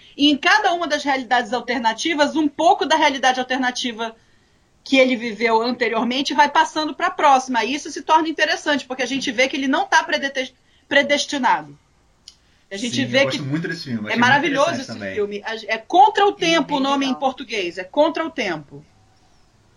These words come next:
Speaker 1: É maravilhoso esse filme. E a gente vê que tem possibilidade dele mudar o destino dele, que ele não tá preso ao destino.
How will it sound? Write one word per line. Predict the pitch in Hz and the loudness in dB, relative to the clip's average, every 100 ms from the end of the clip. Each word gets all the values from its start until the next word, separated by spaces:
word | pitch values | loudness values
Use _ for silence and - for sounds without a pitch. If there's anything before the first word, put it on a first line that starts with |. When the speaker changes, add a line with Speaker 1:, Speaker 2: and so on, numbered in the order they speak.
| _ _ | _ _
Speaker 1:
É | - | -4
maravilhoso | 214 240 285 339 320 285 254 | 2 4 4 2 6 6 6
esse | 226 247 | 0 -10
filme. | - 214 | -4 -2
E | |
a | 233 | -2
gente | 277 285 | -2 -2
vê | 254 311 | 0 0
que | - | 0
tem | - 370 427 | 2 2 2
possibilidade | 381 349 330 320 302 233 262 294 311 | 0 -2 -2 -2 -2 4 4 4 2
dele | 269 294 | 0 0
mudar | 294 320 294 294 | -2 0 2 2
o | |
destino | 285 294 302 294 | 0 -6 -4 -4
dele, | 277 262 226 | 0 0 0
que | 214 | -4
ele | 220 | -6
não | 226 262 | -6 -2
tá | 285 302 | 2 2
preso | - 269 269 247 | 2 2 2 0
ao | 240 | -4
destino. | 233 240 - 165 156 | -4 -6 -8 -12 -14